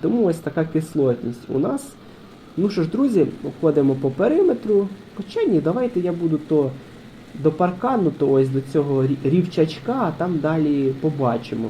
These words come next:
Але роботи, я вам скажу, ну, дуже багато. Не знаю, точно я тут проволочуся багато, тому що у нас дискова оборона не така велика, але для таких наших земельних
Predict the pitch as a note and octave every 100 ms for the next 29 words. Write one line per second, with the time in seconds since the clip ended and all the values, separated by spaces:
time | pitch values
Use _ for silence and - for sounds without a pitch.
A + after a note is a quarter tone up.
0 | - C#3+ B3 A3 E3 G#3+ A#3+ F#3 F3 F3+
1 | F3 E3 F3 C4+ F#3+ A3+ G3 F#3 F3 D3+
2 | C3 A#2 A#2+ A2 - - - D#3 F3+ E3
3 | C3+ B2 G3+ A3 D#3+ D#3+ D#3+ E3 D3+ C#3+
4 | D#3 G3 G3 F3+ D#3+ C3+ B2 D#3+ C#3 A#2+
5 | - - A#3+ E4+ B3 - D3+ D3 F#3 D#3
6 | D3+ - D#3+ D3+ D3+ F3 D3 D#3+ - F#3
7 | C#3+ D#3+ C#4+ G4 D#3+ E3 G3+ E3 E3 E3
8 | E3+ D#3+ D3+ C#3+ C3 C3+ E3+ F3 D#3+